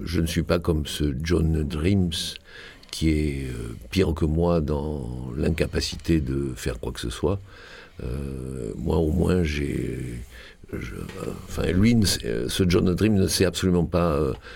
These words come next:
se comporter dans la vie, euh, par rapport à moi, euh, qui, qui,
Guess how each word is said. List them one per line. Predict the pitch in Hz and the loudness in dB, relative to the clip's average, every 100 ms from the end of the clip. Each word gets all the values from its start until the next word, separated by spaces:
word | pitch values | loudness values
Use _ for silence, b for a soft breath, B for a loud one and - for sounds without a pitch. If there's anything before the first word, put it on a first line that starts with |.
| B | B
se | - | -6
comporter | 80 80 76 76 | 0 0 2 0
dans | 71 69 | 0 0
la | 69 | -2
vie, | 67 90 76 | 0 0 0
euh, | 64 57 | -2 -6
par | - | -4
rapport | - - - | -6 -4 -4
à | 67 | -4
moi, | 73 80 76 64 | -2 0 0 -2
euh, | 57 50 50 50 - | -4 -8 -10 -12 -14
qui, | 52 73 80 - - - | -10 -10 -10 -16 -18 -16
qui, | - 80 | -6 -6